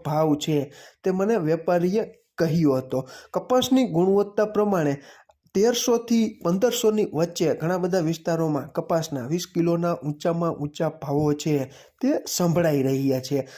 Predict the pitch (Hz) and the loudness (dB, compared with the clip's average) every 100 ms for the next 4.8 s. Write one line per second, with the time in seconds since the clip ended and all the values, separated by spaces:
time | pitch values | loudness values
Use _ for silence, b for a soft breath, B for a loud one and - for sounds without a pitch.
0 | B - 151 160 175 165 - 151 175 175 | B -6 -2 0 0 0 -4 -4 0 2
1 | 175 170 190 147 - 151 165 - 165 - | 2 2 2 2 2 0 0 0 -2 -2
2 | - - 165 170 - 156 127 127 B B | -8 -2 2 2 0 0 0 -2 B B
3 | - 214 226 226 220 - 175 226 247 254 | -4 0 2 4 2 0 -2 -2 0 -2
4 | 247 226 220 220 220 214 214 | -2 -2 0 0 4 4 2